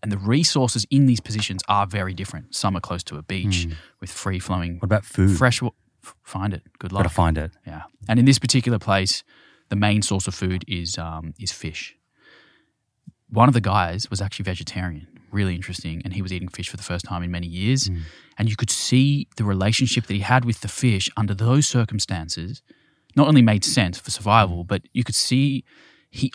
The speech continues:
Speaker 1: honoured the life of the animal and he was so aware of what he was eating compared to the culture.
Speaker 2: Mm.
Speaker 1: And,
Speaker 2: So is there other food as well?
Speaker 1: If you can find
Speaker 2: If you
Speaker 1: mushrooms
Speaker 2: can
Speaker 1: that are
Speaker 2: find it.
Speaker 1: edible, if you know
Speaker 2: Mm.
Speaker 1: seaweed, kelp. So, that, the, I mean, they're hungry. These people are really hungry. So essentially what happens is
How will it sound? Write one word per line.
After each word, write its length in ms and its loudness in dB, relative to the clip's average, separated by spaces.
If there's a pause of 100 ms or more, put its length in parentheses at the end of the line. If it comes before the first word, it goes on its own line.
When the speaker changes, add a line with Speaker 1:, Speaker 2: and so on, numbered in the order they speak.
Speaker 1:
honoured 340 6
the 80 0
life 440 -2
of 120 -10
the 120 -4
animal 360 -2
and 100 -4
he 40 0
was 120 -4
so 260 4
aware 340 0
of 120 -8
what 80 -6
he 60 -8
was 140 -8
eating 380 -8
compared 320 -2
to 80 -6
the 220 -6
culture. 340 2
Speaker 2:
Mm. 160 0
Speaker 1:
And, 120 -6 (160)
Speaker 2:
So 120 2
is 80 6
there 160 2
other 200 2
food 280 0
as 220 -2
well? 320 -4 (1200)
Speaker 1:
If 160 -4
you 100 -2
can 140 -4
find 220 2
Speaker 2:
If 20 2
you 60 4
Speaker 1:
mushrooms 300 6
Speaker 2:
can 80 8
Speaker 1:
that 40 4
are 40 4
Speaker 2:
find 100 8
it. 60 8
Speaker 1:
edible, 280 6
if 140 -2
you 60 0
know 380 2 (140)
Speaker 2:
Mm. 80 -2
Speaker 1:
seaweed, 480 4
kelp. 320 2 (600)
So, 180 2
that, 180 0
the, 220 -2
I 120 -12
mean, 140 6
they're 120 8
hungry. 640 2
These 240 4
people 320 2
are 80 0
really 320 4
hungry. 340 -2
So 300 6
essentially 400 4
what 140 4
happens 200 2
is 180 -2